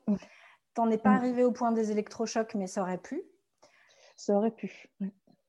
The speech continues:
Speaker 2: Et, hum, il faut savoir que moi, j'étais, j'étais là pour t'accompagner, mais il y avait aussi d'autres personnes. Donc, il y avait le psychiatre, du coup, qui était là pour, euh, gérer toute la partie médicamenteuse.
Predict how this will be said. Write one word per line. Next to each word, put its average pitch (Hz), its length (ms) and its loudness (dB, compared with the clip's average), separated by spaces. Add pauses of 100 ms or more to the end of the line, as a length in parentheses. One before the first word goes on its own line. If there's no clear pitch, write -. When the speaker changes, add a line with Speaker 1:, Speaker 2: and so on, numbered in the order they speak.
(120)
Speaker 2:
Et, 214 360 2
hum, 202 720 -2
il 220 100 -4
faut - 100 -6
savoir 247 360 0
que - 100 -6
moi, 240 220 2
j'étais, 220 760 0
j'étais 202 300 -2
là 233 140 0
pour 247 160 -8
t'accompagner, 226 840 -2
mais 208 240 -2
il 190 40 -4
y 196 80 0
avait 202 480 -2
aussi 214 640 -6
d'autres 220 340 -2
personnes. 262 460 -4
Donc, 214 260 -4
il 208 40 -4
y 208 40 0
avait 196 140 0
le 196 120 0
psychiatre, - 720 -10
du 185 200 -12
coup, - 120 -20
qui - 160 -10
était 202 220 -4
là 208 160 -2
pour, 208 300 -12
euh, 190 240 -4
gérer 208 280 -6
toute - 180 -12
la 214 100 0
partie - 320 -6
médicamenteuse. 202 1000 -4